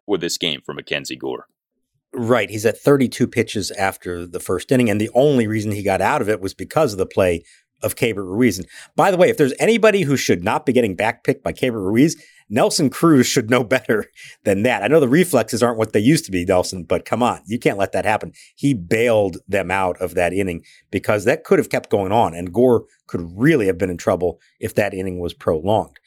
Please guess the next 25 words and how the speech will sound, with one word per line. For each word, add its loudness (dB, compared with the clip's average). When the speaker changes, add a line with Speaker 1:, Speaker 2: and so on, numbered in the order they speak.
Speaker 2:
So -2
yes, -2
that -4
set 2
a 2
bad -4
tone. -2
I -2
thought 0
the 4
home 4
run 4
was 2
not 0
necessarily 4
a 2
bad 2
pitch, -2
and -8
Bogaerts 2
did -4
a -12
nice 0
job 0
of -10